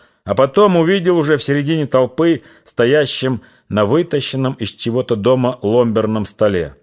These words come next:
Штокман оглянулся. Позади,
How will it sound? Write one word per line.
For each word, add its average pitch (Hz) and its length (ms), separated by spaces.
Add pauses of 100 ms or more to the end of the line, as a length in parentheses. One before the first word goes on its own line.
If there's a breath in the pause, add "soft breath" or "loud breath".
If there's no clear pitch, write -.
(380)
Штокман 131 540
оглянулся. 104 640 (400)
Позади, 110 580